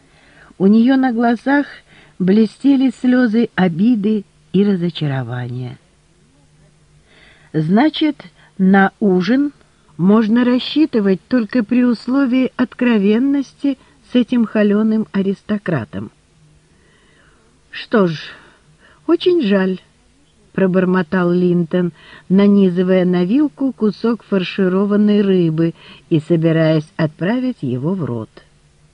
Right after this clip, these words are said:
Однако он вдруг почувствовал, что не голоден. Более того, аппетит совершенно пропал. И все же игру надо было продолжать.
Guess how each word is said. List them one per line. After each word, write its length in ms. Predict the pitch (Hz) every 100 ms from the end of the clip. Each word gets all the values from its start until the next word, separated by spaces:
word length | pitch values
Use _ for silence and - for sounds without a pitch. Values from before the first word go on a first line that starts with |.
| _ _ _ _ _ _ _ _ _ _ -
Однако 680 | 151 147 185 196 202 196 -
он 460 | 202 202 202 196 190
вдруг 360 | 180 196 190
почувствовал, 880 | - 190 190 233 247 - 254 254 254
что 400 | 226 - 240 240
не 220 | 233 262
голоден. 640 | 233 180 165 165 160 170 170 _ _ _ _ -
Более 460 | 180 190 196 240
того, 420 | - 233 180 143 - _ _ _ -
аппетит 540 | 165 160 165 294 302 - -
совершенно 680 | 247 214 - 240 226 226
пропал. 540 | 233 254 - 135 98 - _ _ _ _ _ _ _ _ _ _ _
И 140 | 175
все 300 | 151 - 311
же 200 | 294 294 -
игру 480 | 240 190 185 214 254
надо 400 | 214 170 175 185
было 400 | 185 190 190 185
продолжать. 680 | - 185 190 208 170 120